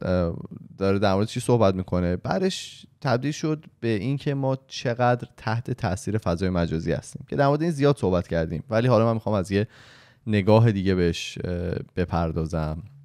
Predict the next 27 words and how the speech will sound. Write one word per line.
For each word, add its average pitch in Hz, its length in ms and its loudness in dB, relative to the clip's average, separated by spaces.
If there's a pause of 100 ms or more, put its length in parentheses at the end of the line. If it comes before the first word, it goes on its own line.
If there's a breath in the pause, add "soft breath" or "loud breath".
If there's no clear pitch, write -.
(1120 loud breath)
و 123 60 6
این، 135 420 4
حالا 120 300 6
این 117 240 4
تحت 107 300 2
تاثیر 101 420 2
بودنه 101 380 0
چقدر 110 460 0
می‌تونه 107 320 -2
مشکل 90 460 -2
ساز 98 400 2
باشه، 87 520 -2 (120)
چه 117 120 -4
از 104 200 2
لحاظ 90 260 0
حالا 87 340 0
روحی، 87 520 -6
از 82 160 -6
لحاظ 78 180 -4
روانی 80 400 -4
برای 80 460 -4 (120)
ماهایی 82 300 -4
که 85 120 -6
داریم 82 220 -4
ازش 80 280 -6
استفاده 82 440 -8
می‌کنیم. - 340 -12